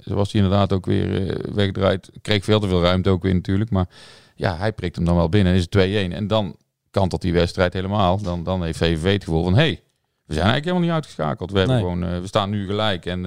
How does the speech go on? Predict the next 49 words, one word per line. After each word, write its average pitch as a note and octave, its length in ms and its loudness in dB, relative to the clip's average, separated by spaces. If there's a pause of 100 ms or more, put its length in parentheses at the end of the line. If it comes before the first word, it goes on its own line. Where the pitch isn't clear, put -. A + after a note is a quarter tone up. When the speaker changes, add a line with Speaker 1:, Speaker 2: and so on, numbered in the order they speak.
(100)
Speaker 1:
eh, F2 60 0 (720)
ja, - 300 -4
en, - 120 -2
en, - 140 0
en G#2+ 220 0
ik - 240 -8
denk A2 160 -2
dat G#2 100 -6
er F#2+ 80 -14
dan A2+ 180 0
ook A#2+ 140 -6
een G#2 60 -8
beetje, G2+ 520 0
eh, F2+ 120 -4
nervositeit G2 720 2
bij G2+ 100 -4
Willem G2 200 -4
twee F#2+ 280 -2
optreedt. F#2+ 460 0
En F2 160 -6
van, F2 100 -4
Speaker 2:
Ja, E2+ 60 -4
Speaker 1:
"Shit, F#2 100 -2
Speaker 2:
absoluut. A2 200 -4
Speaker 1:
weet D#2 100 -4
je D#2+ 60 -10
wel, G2+ 200 -4
van, F#2 260 -6
eh, E2+ 220 0 (540)
ja, B2+ 360 -4
we G2+ 100 -6
dachten G#2 260 0
dat F#2 120 0
we F#2 60 0
er F#2+ 60 2
ongeveer F2+ 260 0
al F2+ 140 2
waren F#2 360 0
en F2+ 100 -4
nou, F2+ 280 2
eh, F2 40 2
moeten F2+ 200 -2
we F2+ 60 -10
toch G2+ 140 2
weer F#2+ 120 2
vol F2+ 180 2
aan E2+ 80 2
de E2 60 0
bak." A2 300 2